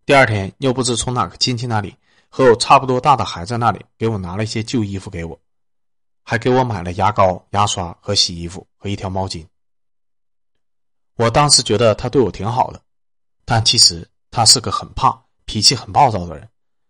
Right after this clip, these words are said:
整天在厨房吼这个骂那个，但我从来没有被他骂过，因为我真的特别勤快。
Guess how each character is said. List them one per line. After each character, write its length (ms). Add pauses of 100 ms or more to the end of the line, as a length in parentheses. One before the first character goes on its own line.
(180)
整 200
天 180
在 120
厨 180
房 180
吼 260
这 160
个 160
骂 160
那 220
个， 120 (560)
但 180
我 240
从 160
来 80
没 120
有 80
被 120
他 120
骂 200
过， 160 (720)
因 140
为 80
我 160
真 200
的 120
特 180
别 140
勤 200
快。 180